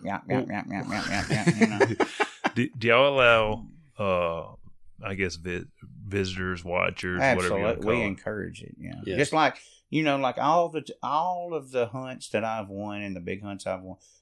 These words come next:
Speaker 1: I was more proud when he won that Judge of the Year, you know, than I was on any of them, 'cause it felt like,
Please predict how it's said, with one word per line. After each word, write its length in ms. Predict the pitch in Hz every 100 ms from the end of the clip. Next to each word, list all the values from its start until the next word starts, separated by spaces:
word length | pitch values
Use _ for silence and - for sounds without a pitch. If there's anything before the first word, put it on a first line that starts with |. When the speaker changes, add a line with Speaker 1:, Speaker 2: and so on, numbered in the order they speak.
| -
Speaker 1:
I 260 | 139 165
was 260 | 147 107 104
more 320 | 113 143 139
proud 380 | - 127 123 110
when 120 | 104
he 160 | 101 131
won 200 | 120 120
that 140 | 117 101
Judge 280 | 113 110
of 80 | 107
the 100 | 87
Year, 360 | 80 113 101 95
you 140 | 98
know, 260 | 92 92 95
than 220 | 92 90
I 120 | 98
was 360 | 98 98 98 90
on 140 | 87 90
any 200 | 110 110
of 40 |
them, 120 | 101 -
'cause 120 | 98
it 120 | 110 98
felt 220 | 143 101
like, 280 | 117 104